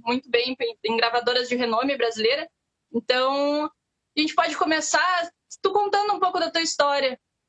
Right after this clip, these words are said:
Como é que começou? Quando tu decidiu ser D J? Por que do nome do projeto Maybe?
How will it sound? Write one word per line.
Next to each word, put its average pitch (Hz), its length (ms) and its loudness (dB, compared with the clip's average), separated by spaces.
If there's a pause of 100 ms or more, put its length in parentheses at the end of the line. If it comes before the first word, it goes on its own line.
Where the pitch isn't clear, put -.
Como 254 160 0
é 302 80 2
que - 120 -14
começou? 285 580 0
Quando 294 380 0
tu 277 80 -2
decidiu 247 560 -2
ser 262 180 -2
D 214 140 -4
J? 277 500 -2 (260)
Por 294 220 -2
que 330 140 0 (260)
do 277 140 0
nome 285 400 0
do 226 120 -2
projeto 247 480 -2
Maybe? 247 640 -2